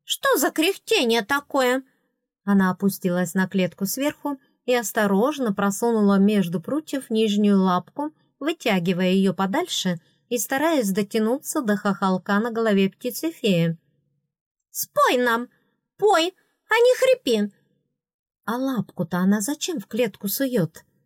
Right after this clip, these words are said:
Дать Реннину поощряющий к пению пинок?» Я насмешливо фыркнула. Птицефею Оскалкины действия тоже не вдохновили. Она сначала наклонялась все ниже,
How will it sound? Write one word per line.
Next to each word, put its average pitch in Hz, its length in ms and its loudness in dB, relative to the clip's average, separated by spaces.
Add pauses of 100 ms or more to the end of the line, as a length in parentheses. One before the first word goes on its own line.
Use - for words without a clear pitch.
(640)
Дать 220 480 0
Реннину 220 720 2
поощряющий 214 800 -2
к - 100 -20
пению 247 340 2
пинок?» 269 560 -4 (440)
Я 214 260 2
насмешливо 202 800 2
фыркнула. 180 680 -2 (800)
Птицефею 220 960 0 (100)
Оскалкины 208 760 0
действия 254 480 0
тоже 294 340 0
не 190 120 4
вдохновили. 180 760 -2 (420)
Она 190 260 2
сначала 190 560 0
наклонялась 185 800 0
все - 300 -4
ниже, 175 580 0